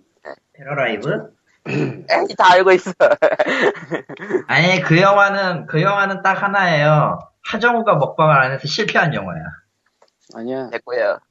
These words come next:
Speaker 1: 아니야. 내가 봤을 때는 별로
Speaker 2: 아,
Speaker 1: 그렇게
Speaker 2: 갈-,
Speaker 1: 기도는 못 얻었어. <laughs>
Speaker 2: 갈 길, 갈 길이 멉니다. <laughs> 갈 길이 멉니다.
Speaker 3: 의외로 거기서도 마시곤 있어. 어쨌건.
Speaker 2: 물.
Speaker 3: 응.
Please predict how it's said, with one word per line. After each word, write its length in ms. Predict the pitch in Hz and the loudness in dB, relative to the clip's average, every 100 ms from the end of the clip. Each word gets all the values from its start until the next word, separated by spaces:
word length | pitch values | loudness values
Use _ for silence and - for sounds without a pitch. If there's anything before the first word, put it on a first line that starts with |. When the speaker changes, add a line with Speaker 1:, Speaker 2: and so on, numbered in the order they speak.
| _ _ - 143 - 190 | _ _ -16 -16 -14 -14
Speaker 1:
아니야. 420 | 107 131 123 92 - 95 | -10 -8 -6 -8 -12 _
내가 240 | 110 131 127 | -10 -8 -6
봤을 320 | 113 110 - | -8 -10 -12
때는 460 | 101 101 95 76 - _ _ _ _ _ - | -10 -10 -10 -12 -18 _ _ _ _ _ -8
별로 280 | 117 160 | -2 0
Speaker 2:
아, 60 | 139 | 2
Speaker 1:
그렇게 240 | 131 - | 0 0
Speaker 2:
갈-, 200 | 127 110 - _ _ | -2 -2 -8 _ _
Speaker 1:
기도는 340 | 113 123 110 | -12 -10 -10
못 160 | 92 87 | -10 -10
얻었어. 280 | 90 78 - | -10 -12 -12
<laughs> 300 | - - - | -6 -4 0
Speaker 2:
갈 120 | 139 | 0
길, 200 | 139 156 - | 0 -2 -4
갈 180 | - 135 | 0 0
길이 260 | 165 160 139 | 2 2 4
멉니다. 580 | 120 131 127 127 120 | 2 0 0 4 4
<laughs> 960 | - - 180 165 - 233 - - 160 135 | 2 -10 -10 -8 -8 -6 -8 -6 -6 -6
갈 140 | 110 | -8
길이 260 | 104 113 117 | -8 -8 -8
멉니다. 280 | 104 98 104 | -10 -12 -4
Speaker 3:
의외로 280 | 135 170 170 | 2 4 2
거기서도 680 | 131 131 165 160 156 135 101 _ _ _ _ _ _ _ _ | -2 -8 -6 -6 -6 -8 -12 _ _ _ _ _ _ _ _
마시곤 420 | - - 156 143 | -12 -10 -8 -8
있어. 420 | 107 - 107 110 _ _ _ - | -10 -16 -18 -20 _ _ _ -14
어쨌건. 260 | 107 104 | -8 -8
Speaker 2:
물. 160 | 92 - _ _ _ _ _ - 139 - - - _ _ _ | -8 -14 _ _ _ _ _ -18 -18 -18 -20 -20 _ _ _
Speaker 3:
응. 120 | - | -20